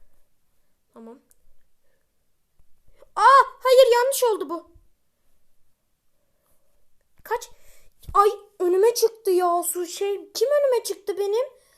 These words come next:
Orada birine beş bin yüz dört vurdum. Kimin önüne çıktığını anlamadım ama yine de dördüncü olmuşuz.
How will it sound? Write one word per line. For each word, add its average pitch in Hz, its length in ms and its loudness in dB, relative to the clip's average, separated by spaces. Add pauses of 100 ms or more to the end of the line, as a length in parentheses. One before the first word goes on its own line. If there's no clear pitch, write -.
(220)
Orada 427 320 -4
birine 480 440 -4
beş 403 320 -4
bin 453 240 0
yüz 359 160 -6
dört 466 280 -2
vurdum. 392 420 -6 (680)
Kimin 403 200 -4
önüne 480 280 -2
çıktığını 453 400 -8
anlamadım 466 440 -6
ama 523 240 -4
yine 523 200 -2
de 453 180 -2
dördüncü 359 420 -4
olmuşuz. 494 340 -4